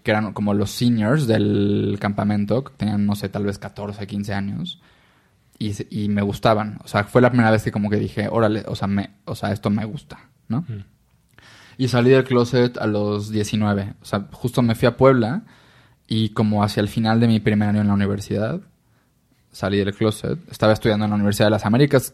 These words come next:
Speaker 1: la udlac, es una universidad como bastante liberal y como donde se promueve como la diversidad en muchos sentidos, incluye la diversidad sexual, como a nivel institucional, ¿no? O sea, había un grupo de estudiantes L G B T, miles de cosas.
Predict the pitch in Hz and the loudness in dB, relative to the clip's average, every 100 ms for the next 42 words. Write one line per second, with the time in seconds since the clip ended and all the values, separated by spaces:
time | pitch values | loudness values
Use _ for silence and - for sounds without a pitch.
0 | - 101 113 127 127 - 110 104 107 107 | -4 2 4 4 2 2 0 2 0 0
1 | 104 - 104 101 107 107 101 104 104 101 | -2 -2 -4 -2 -4 -4 -4 -2 -2 -2
2 | 104 131 147 139 110 107 101 101 101 - | 2 4 4 2 0 -2 -2 -2 -4 -8
3 | _ - - _ 107 101 107 - 107 110 | _ -20 -20 _ -8 -6 -2 0 0 0
4 | 110 107 107 104 - - _ - 104 104 | 0 2 0 -2 -10 -20 _ -10 -4 -2
5 | 101 101 104 101 110 107 107 107 - _ | -2 -2 -2 -4 0 2 2 0 -6 _
6 | _ _ _ _ _ - 104 117 - 104 | _ _ _ _ _ -6 -4 -4 -4 -2
7 | 110 110 - 113 107 120 117 104 107 110 | 2 2 0 -6 2 4 6 4 4 2
8 | 104 104 - 107 131 170 - _ _ - | 2 0 2 4 4 0 -6 _ _ -6
9 | 107 104 107 107 110 110 110 107 - 104 | -2 -2 0 2 4 4 0 -4 -8 -8
10 | 110 - 104 104 117 175 247 - - 123 | -8 -6 -4 -2 -2 -4 -6 -12 -8 -6
11 | 175 113 107 113 117 113 113 - 107 104 | -4 -4 -2 -2 -2 -2 -4 -4 -8 -6
12 | 104 107 101 - 104 104 107 107 107 104 | -6 -4 -4 0 0 0 -2 -2 -2 -2
13 | 101 110 175 | -4 -4 -8